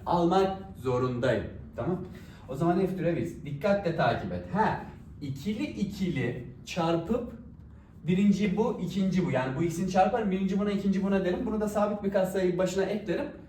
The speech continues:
türevini alırım. Bu bir çözümdür. Ya da tek tek şunu yaparım. Mesela bunu alırım, geri kalanları aynen yazarım. Hatta şöyle yapayım.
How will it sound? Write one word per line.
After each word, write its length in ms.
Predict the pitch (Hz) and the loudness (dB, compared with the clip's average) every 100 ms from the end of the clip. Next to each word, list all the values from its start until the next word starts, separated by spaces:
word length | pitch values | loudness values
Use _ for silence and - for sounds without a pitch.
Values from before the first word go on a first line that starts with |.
| - | -10
türevini 260 | 185 180 196 | -4 0 2
alırım. 280 | 190 113 113 | 2 2 0
Bu 120 | 143 | 0
bir 120 | - | -2
çözümdür. 400 | - 147 113 110 | -2 -2 -2 -4
Ya 300 | 120 131 143 | -2 0 2
da 280 | 95 - - - - - - | 0 -2 -6 -14 -20 -20 -6
tek 240 | 254 - | -4 -4
tek 160 | 226 226 | -6 -6
şunu 200 | - 165 | -6 -4
yaparım. 400 | 123 98 90 82 - - - - - - - - - - - - | -4 -4 -6 -8 -12 -16 -20 -20 -20 -20 -20 -20 -20 -20 -20 -10
Mesela 420 | 170 147 110 101 - | -6 -2 0 -2 2
bunu 160 | 185 | 6
alırım, 360 | 208 143 107 - - - - - - - | 6 6 2 -4 -10 -16 -18 -20 -20 -8
geri 200 | 185 175 | -2 0
kalanları 400 | 165 151 143 143 | 2 0 0 0
aynen 320 | 135 123 101 | 0 0 -2
yazarım. 320 | 95 - 90 - | -6 -8 -10 -10
Hatta 320 | 143 156 143 | -8 -4 -2
şöyle 240 | - - 117 | 0 0 0
yapayım. 340 | 101 95 92 | -2 -4 -8